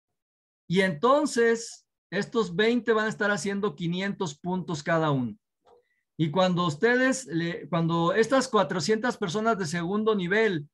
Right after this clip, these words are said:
consigan a veinte inscritos, aunque cada uno compre un producto al mes, ahí va a ocurrir.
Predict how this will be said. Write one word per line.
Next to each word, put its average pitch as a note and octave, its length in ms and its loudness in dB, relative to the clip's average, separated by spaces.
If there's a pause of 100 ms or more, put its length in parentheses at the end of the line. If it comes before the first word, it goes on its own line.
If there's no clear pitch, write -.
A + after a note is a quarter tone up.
(440)
consigan G#3 540 0
a F3+ 100 4
veinte G#3 680 0
inscritos, F3 1040 -2 (180)
aunque E3 380 2
cada C#4+ 300 6
uno B3+ 380 2
compre A3 400 2
un A3+ 220 -2
producto G3+ 540 -4
al E3 100 0
mes, A3 760 -4
ahí F#3+ 320 2
va G#3+ 100 4
a G3+ 60 2
ocurrir. D#3 500 -4